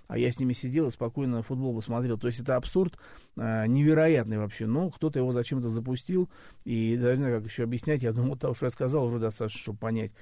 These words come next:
И где бы я, самое главное, если даже был бы такой спонсор, где бы я вообще столько билетов взял, если там весь Р Ф С, по-моему, билетов меньше получил.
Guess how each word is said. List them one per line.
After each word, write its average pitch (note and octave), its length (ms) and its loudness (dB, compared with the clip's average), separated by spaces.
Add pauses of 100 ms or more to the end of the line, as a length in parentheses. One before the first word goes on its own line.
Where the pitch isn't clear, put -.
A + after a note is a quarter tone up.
(160)
И B2 140 0
где D#3+ 160 4
бы D#3 100 4
я, D3 100 6
самое C#3+ 320 0
главное, D3 280 2
если C3 140 -6
даже C3+ 220 0
был C#3 140 0
бы C3 100 0
такой C3 240 -2
спонсор, E3+ 480 -2 (400)
где A#2 220 0
бы C#3 120 2
я C3+ 140 4
вообще C3+ 400 0
столько C3 280 0
билетов C3+ 340 2
взял, B2 300 4
если - 120 -8
там A2 120 -2
весь A2 180 -2
Р A#2 80 -2
Ф - 100 -6
С, B2+ 140 0
по-моему, G#2+ 220 -2
билетов A#2 340 -2
меньше A#2 260 -2
получил. A#2 480 -4